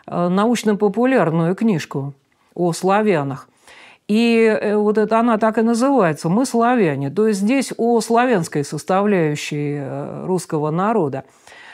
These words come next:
причем такой глубоко дохристианской. И, э, вот эту книжку я просто с чистой совестью могу рекомендовать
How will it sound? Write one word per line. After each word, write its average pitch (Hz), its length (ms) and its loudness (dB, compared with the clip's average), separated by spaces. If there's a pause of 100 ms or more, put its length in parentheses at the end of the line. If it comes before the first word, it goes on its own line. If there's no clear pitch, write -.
(160)
причем 170 440 -2
такой 180 480 0
глубоко 170 540 0
дохристианской. 160 1000 -4 (680)
И, 262 460 2 (220)
э, 202 600 2
вот 220 240 2
эту 254 280 2
книжку 262 540 2
я 254 600 2 (440)
просто 247 400 -2
с 226 540 -4
чистой 254 400 -2
совестью 165 560 -2
могу 190 520 2
рекомендовать 185 1000 0